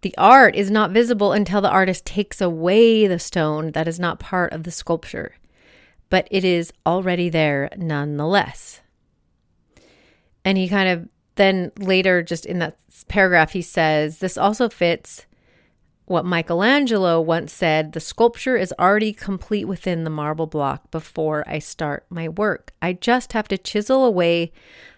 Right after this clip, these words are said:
the superfluous material.'" So in that comparison, you have this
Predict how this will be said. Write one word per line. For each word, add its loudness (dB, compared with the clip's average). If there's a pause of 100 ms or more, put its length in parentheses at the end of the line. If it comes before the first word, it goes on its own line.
(100)
the -10
superfluous -4 (300)
material.'" -2 (640)
So 2
in 4
that 2
comparison, 0
you -4
have -4
this -8